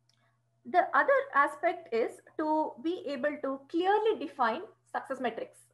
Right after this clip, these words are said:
So how do you know that you have solved the problem, right? So an example of a success metric is increase revenue by X basis points for this, uh, particular category,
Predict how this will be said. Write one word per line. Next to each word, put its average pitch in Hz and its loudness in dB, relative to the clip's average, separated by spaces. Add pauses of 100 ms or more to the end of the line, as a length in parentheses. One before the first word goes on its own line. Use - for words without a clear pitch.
(400)
So 339 -12
how 349 4
do 640 0
you 587 2
know 285 4
that 370 0
you 370 2
have 392 4
solved 247 0
the 277 0
problem, - -4 (560)
right? 240 -4 (720)
So 311 6
an 311 4
example 277 0
of 311 2
a 359 -4
success 277 -6
metric 254 -4
is 254 0 (100)
increase 269 -4
revenue 240 0
by 262 2
X 226 -2
basis 240 -6
points 226 -2
for 233 2
this, 214 -2 (220)
uh, 196 0 (140)
particular 220 -2
category, 190 -2